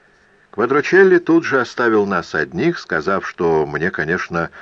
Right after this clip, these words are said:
надо о многом переговорить со своей прелестной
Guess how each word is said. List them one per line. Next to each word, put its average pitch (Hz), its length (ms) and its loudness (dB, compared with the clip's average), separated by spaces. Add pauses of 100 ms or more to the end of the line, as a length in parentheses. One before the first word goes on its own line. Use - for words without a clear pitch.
(260)
надо 80 420 -2
о 82 40 -2
многом 85 540 -2
переговорить 80 720 -2
со 78 140 -8
своей 80 440 -2
прелестной 92 840 -2